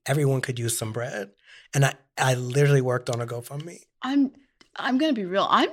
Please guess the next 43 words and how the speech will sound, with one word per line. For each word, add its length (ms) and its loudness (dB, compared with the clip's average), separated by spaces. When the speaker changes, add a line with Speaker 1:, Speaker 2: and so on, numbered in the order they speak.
Speaker 2:
jealous 400 8
of 140 2
them. 580 6
Speaker 1:
I'm 360 0
Speaker 2:
Rem- 180 8
Speaker 1:
not, 760 2
because 320 0
I'm 160 2
just 260 0
like, 320 2
the 120 4
way 340 2
that 380 2
it 300 0
will 160 -2
go 260 -2
viral 480 -2
in, 140 -4
like, 240 -6
the, 300 -4
someone 320 0
will 120 0
post 340 -4
one 120 -6
and 120 -6
then 140 -6
five 320 -2
people 240 -10
will 80 -4
send 240 -4
it 60 -14
to 120 -6
you 60 -6
like, 200 -4
"Oh 60 -6
my 140 -4
God, 240 -6
bitch, 240 -2
look." 240 -4
I'm 140 4
just 240 2
like, 400 -4
yeah, 180 8